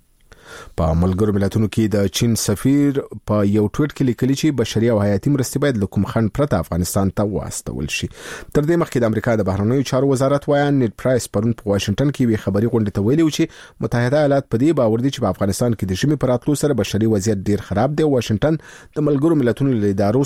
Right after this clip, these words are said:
سره پر دې کار کوي چې له کومو لارو کیدای شي چې د افغانستان له اقتصاد سره د مرستو او نغدو پیسو مرستې وشي، داسې چې طالبان ترې ګټه وانخلي.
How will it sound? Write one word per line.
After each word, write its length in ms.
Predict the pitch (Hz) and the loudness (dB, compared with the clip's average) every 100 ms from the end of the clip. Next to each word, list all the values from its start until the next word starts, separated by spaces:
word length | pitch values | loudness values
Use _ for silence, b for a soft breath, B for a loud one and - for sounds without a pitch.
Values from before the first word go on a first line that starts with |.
| 123 | 0
سره 160 | 101 95 | -2 -2
پر 100 | 95 | 0
دې 180 | 160 160 | 0 0
کار 160 | 143 - | -2 0
کوي 100 | 147 - | 0 2
چې 160 | 107 | 0
له 100 | 101 | 0
کومو 180 | 175 160 117 | 0 2 2
لارو 180 | 101 - | 0 -2
کیدای 220 | 95 143 | 0 0
شي 120 | 151 | 0
چې 160 | 156 147 | -2 0
د 80 | 123 | 0
افغانستان 420 | 98 95 127 127 | 0 -2 0 0
له 100 | 104 - | 0 -2
اقتصاد 360 | - 143 151 156 | -2 -2 0 0
سره 180 | 160 - B B 101 | 0 -4 B B -2
د 100 | 104 110 | 0 0
مرستو 380 | 156 - 160 156 - 101 | 0 0 2 2 0 -4
او 40 | 95 147 | -2 -2
نغدو 300 | 135 104 87 | -2 -4 -4
پیسو 280 | 85 - 131 120 | -6 0 0 2
مرستې 280 | 95 127 - 165 | 0 0 0 0
وشي، 260 | 160 156 117 | 2 0 0
داسې 140 | 117 - | -2 -2
چې 80 | 156 b b b - | -4 b b b -6
طالبان 480 | 85 98 117 131 127 | -2 0 2 2 0
ترې 200 | - 139 117 | 0 0 0
ګټه 240 | 92 82 82 | -4 -2 -2
وانخلي. 400 | 110 123 - | -2 -2 -8